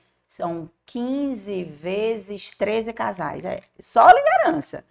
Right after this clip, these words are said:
Sem falar nos amarianos, nos jovens casais que se beneficiam dessa estrutura, desse exército do amor.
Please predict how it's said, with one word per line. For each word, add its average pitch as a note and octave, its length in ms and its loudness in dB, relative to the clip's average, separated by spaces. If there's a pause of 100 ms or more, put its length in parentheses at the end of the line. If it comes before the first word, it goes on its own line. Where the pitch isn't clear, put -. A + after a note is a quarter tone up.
(260)
Sem B3+ 260 -2
falar A3+ 560 4
nos D#4 400 -4
amarianos, F4 720 -4
nos G3+ 160 -8
jovens G#3 360 0
casais G#3 500 -2
que B3 160 -8
se A#3+ 500 -8 (240)
beneficiam A3+ 800 -2
dessa - 220 -4
estrutura, A3+ 560 -4
desse A3+ 180 -2
exército A3 480 -6
do G#3 80 -4
amor. G#3 460 -6